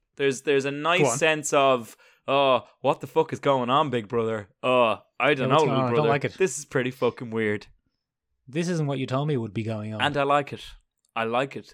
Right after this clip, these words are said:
Speaker 2: Yeah, yeah,
Speaker 1: I
Speaker 2: yeah.
Speaker 1: genuinely, the first time I read this, Michael, felt a sense of unease as Erica Slaughter went towards the cave. I was like, "Ugh,
Speaker 2: Yeah, you're like,
Speaker 1: I don't wanna know
Speaker 2: "It's
Speaker 1: what's
Speaker 2: probably
Speaker 1: in
Speaker 2: full
Speaker 1: there."
Speaker 2: of monstrance." Yeah. As it turns out, it was pretty generic.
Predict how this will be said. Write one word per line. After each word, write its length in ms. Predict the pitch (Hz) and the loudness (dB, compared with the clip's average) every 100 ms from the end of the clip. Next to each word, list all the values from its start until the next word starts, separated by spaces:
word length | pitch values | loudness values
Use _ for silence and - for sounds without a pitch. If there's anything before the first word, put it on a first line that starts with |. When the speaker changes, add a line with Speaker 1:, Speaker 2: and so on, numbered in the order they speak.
| - | -14
Speaker 2:
Yeah, 120 | 113 | -10
yeah, 120 | 110 107 | -6 -4
Speaker 1:
I 20 | |
Speaker 2:
yeah. 100 | 131 - | -4 -6
Speaker 1:
genuinely, 680 | - 190 208 196 185 175 151 | 0 0 0 -2 -4 -4 -4
the 80 | 139 | -4
first 340 | - 175 170 | -2 -2 -2
time 180 | 160 151 | -4 -2
I 40 | |
read 220 | 135 131 127 | 0 0 -2
this, 140 | 123 | -4
Michael, 400 | 123 120 117 110 _ | -2 -2 -2 -6 _
felt 400 | _ 147 139 131 | _ 0 0 0
a 40 | 131 | -6
sense 340 | - 160 147 | -6 -6 -4
of 80 | 139 | -6
unease 640 | 143 139 147 147 131 110 | -6 -6 -6 -2 -2 -4
as 160 | - 135 | -6 -6
Erica 320 | 131 131 127 | -2 -2 -2
Slaughter 320 | 131 135 123 120 | -6 -4 -2 -2
went 200 | 123 120 | -6 -6
towards 340 | 113 120 117 | -6 -4 -4
the 80 | - | -6
cave. 440 | - 120 101 - _ _ _ _ _ _ - | -4 -2 -4 -12 _ _ _ _ _ _ -8
I 60 | 123 | -4
was 100 | 127 | -2
like, 180 | 117 - | -2 -4
"Ugh, 240 | 139 147 | -4 -2
Speaker 2:
Yeah, 100 | 135 127 | -2 -4
you're 180 | 120 | -6
like, 180 | 120 110 - | -8 -10 -6
Speaker 1:
I 100 | 131 | -2
don't 120 | 143 | 0
wanna 140 | 127 123 | 0 -2
know 100 | 135 | -2
Speaker 2:
"It's 60 | |
Speaker 1:
what's 60 | 123 | 0
Speaker 2:
probably 140 | 156 123 | -2 -2
Speaker 1:
in 40 | |
Speaker 2:
full 80 | 117 | -4
Speaker 1:
there." 60 | 104 | -6
Speaker 2:
of 40 | |
monstrance." 640 | 120 127 - 113 - - - _ _ _ - | -4 -4 -6 -10 -12 -16 -16 _ _ _ -14
Yeah. 200 | 113 98 _ - - | -12 -14 _ -8 -2
As 120 | 170 | 0
it 80 | 147 | 0
turns 200 | 147 123 | 0 2
out, 120 | 123 | 0
it 40 | |
was 100 | 117 | -2
pretty 220 | - 131 | -4 -4
generic. 500 | 107 107 107 104 - | -4 -6 -6 -8 -12